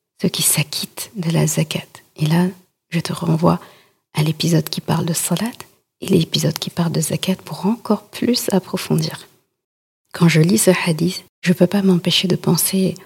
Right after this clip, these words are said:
en profondeur à la conversation qu'il a eue avec Allah. Je me dis quand même que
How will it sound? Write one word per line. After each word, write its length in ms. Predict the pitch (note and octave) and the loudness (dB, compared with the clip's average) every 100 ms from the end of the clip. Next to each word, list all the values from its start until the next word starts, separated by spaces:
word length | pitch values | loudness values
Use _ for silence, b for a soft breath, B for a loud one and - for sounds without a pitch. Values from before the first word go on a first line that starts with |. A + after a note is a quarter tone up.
| - | -2
en 140 | F3 | -2
profondeur 760 | - - - F#3 E3 E3+ E3 - - | 0 -2 -2 0 2 2 -2 -8 -4
à 80 | |
la 80 | D#3+ | -4
conversation 640 | D#3 F3 D#3+ - E3+ - F3 | 0 0 0 -2 -4 0 -2
qu'il 180 | - | 0
a 60 | E3+ | -2
eue 100 | E3+ | -2
avec 280 | D#3+ D#3+ - | -2 -4 -6
Allah. 300 | - - D3+ - _ _ _ _ _ _ _ _ | -6 -4 -6 -8 _ _ _ _ _ _ _ _
Je 80 | F3 | 2
me 160 | D#3+ E3 | 6 6
dis 220 | E3 G3 | 4 0
quand 140 | - | 2
même 260 | E3 F3 G#3 | 2 4 2
que 160 | - | 0